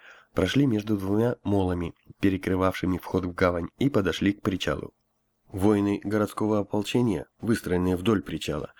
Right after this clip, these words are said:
не смогли сдержать напора народа, и плотная толпа – восторженно вопя, прорвала оцепление и хлынула к трапу. Тола растерянно посмотрела на Тамора. Капитан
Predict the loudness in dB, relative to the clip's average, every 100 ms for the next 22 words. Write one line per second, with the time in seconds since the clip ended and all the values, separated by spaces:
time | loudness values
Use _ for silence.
0 | -20 -4 -2 2 2 2 0 0 -4 -2
1 | -2 -2 -2 0 0 0 -2 -4 -6 -2
2 | 0 2 2 2 2 2 2 2 2 0
3 | -2 -10 _ -2 -2 0 0 2 0 0
4 | 0 -2 -2 _ _ 0 2 2 2 0
5 | -2 -4 -8 -6 -2 0 0 -2 -2 -2
6 | 0 -2 0 -2 -4 -2 -4 -4 -16 _
7 | _ _ _ _ 0 2 2 -2 -4 -4
8 | -2 0 0 0 -2 0 0 2 0 2
9 | 2 2 0 0 -4 -10 _ _ _ _
10 | _ _ _ -4 -4 2 2 2